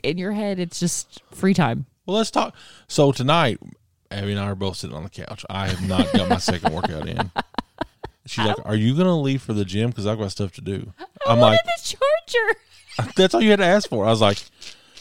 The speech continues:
Speaker 2: "Yeah, I'm gonna go, but, like, you can do whatever you want."
Speaker 1: You said, "As soon as my phone gets to fifty percent,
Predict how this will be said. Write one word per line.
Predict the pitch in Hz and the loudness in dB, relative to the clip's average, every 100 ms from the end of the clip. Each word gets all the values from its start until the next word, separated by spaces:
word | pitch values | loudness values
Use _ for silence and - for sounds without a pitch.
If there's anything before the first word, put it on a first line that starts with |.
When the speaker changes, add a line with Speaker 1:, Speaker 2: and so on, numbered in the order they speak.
| - | -8
Speaker 2:
"Yeah, | 107 170 208 | 2 4 6
I'm | 160 | 4
gonna | 139 147 | 4 4
go, | 123 165 196 165 | 6 8 8 6
but, | 131 120 87 120 | 6 2 2 -2
like, | 120 | -2
you | 143 | 0
can | 147 185 | 4 8
do | 170 | 8
whatever | 151 139 | 8 4
you | 127 | 4
want." | 135 170 190 | 4 4 4
Speaker 1:
You | 320 | 0
said, | - 285 220 214 - | -2 -2 -2 -4 -8
"As | - | -10
soon | - - 233 247 | -8 -4 -2 -2
as | 311 | -2
my | 240 | -4
phone | - 254 220 | -4 -4 -4
gets | 226 | -6
to | 226 | -6
fifty | 196 202 208 | -6 -8 -8
percent, | 214 247 - 190 165 | -6 -6 -4 -4 -6